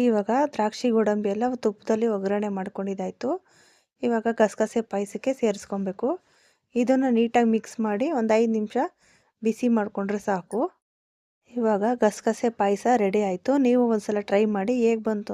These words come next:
ಅಂತ ಕಾಮೆಂಟ್ ಮಾಡಿ. ಓಕೆ ಫ್ರೆಂಡ್ಸ್, ಇದಾಗಿತ್ತು ಇವತ್ತಿನ ವಿಡಿಯೋ. ಈ ವಿಡಿಯೋ ಎಂಡ್ವರೆಗೂ ನೋಡಿದ್ದೀರಾ ಅನ್ಕೋತೀನಿ. ಪ್ಲೀಸ್ ಒಂದು ಲೈಕ್ ಕೊಡಿ, ಹಾಗೆ ನಮ್ಮ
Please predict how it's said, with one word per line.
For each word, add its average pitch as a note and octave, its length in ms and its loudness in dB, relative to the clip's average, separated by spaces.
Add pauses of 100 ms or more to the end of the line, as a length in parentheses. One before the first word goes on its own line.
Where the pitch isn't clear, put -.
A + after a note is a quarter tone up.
ಅಂತ G3+ 140 -6 (140)
ಕಾಮೆಂಟ್ G#3 440 -2
ಮಾಡಿ. G3 240 -2 (960)
ಓಕೆ A#3+ 260 2 (100)
ಫ್ರೆಂಡ್ಸ್, D4 320 0 (120)
ಇದಾಗಿತ್ತು A3+ 540 4
ಇವತ್ತಿನ G#3+ 420 0 (120)
ವಿಡಿಯೋ. G#3 280 0 (520)
ಈ A3+ 100 -4
ವಿಡಿಯೋ A#3+ 220 6 (140)
ಎಂಡ್ವರೆಗೂ A3+ 380 4 (100)
ನೋಡಿದ್ದೀರಾ G#3+ 420 2
ಅನ್ಕೋತೀನಿ. G3 400 -2 (100)
ಪ್ಲೀಸ್ A3+ 320 0
ಒಂದು G#3 180 0
ಲೈಕ್ G#3 260 2
ಕೊಡಿ, G#3+ 200 0 (640)
ಹಾಗೆ G#3+ 280 2 (320)
ನಮ್ಮ G#3+ 120 0